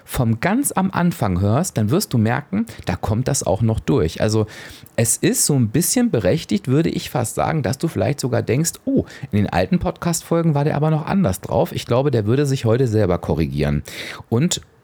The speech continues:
ich glaube auch, dass das so ist. Ich glaube nicht, dass das falsch ist, was ich da gesagt habe, aber ich würde das heute anders machen oder da teilweise anders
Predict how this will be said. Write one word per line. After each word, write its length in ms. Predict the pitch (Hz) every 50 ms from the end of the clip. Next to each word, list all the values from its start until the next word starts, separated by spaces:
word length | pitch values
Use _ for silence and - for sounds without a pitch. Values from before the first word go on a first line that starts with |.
| _ - -
ich 180 | - 220 - -
glaube 280 | 80 80 110 143 -
auch, 160 | - 87 -
dass 180 | - 175 170 -
das 180 | - 80 - -
so 100 | - -
ist. 360 | - - - - - - - _ _
Ich 60 | -
glaube 200 | - 101 - -
nicht, 160 | 113 120 - -
dass 120 | 87 -
das 140 | - - -
falsch 260 | - 113 135 175 -
ist, 120 | 202 175
was 120 | 180 175 165
ich 120 | 165 165
da 140 | - 151 151
gesagt 420 | 147 151 135 143 147 147 - -
habe, 220 | 151 147 139 117 -
aber 180 | 117 123 -
ich 160 | 117 120 - 120
würde 180 | 120 120 123
das 220 | 131 135 - - -
heute 280 | 90 95 120 151 - -
anders 380 | - - 123 113 101 98 - -
machen 300 | 64 71 80 - 95 -
oder 220 | - 104 104 107
da 100 | 113 113
teilweise 540 | 113 - - 87 95 107 104 113 117 117 -
anders 340 | - 95 92 98 98 - -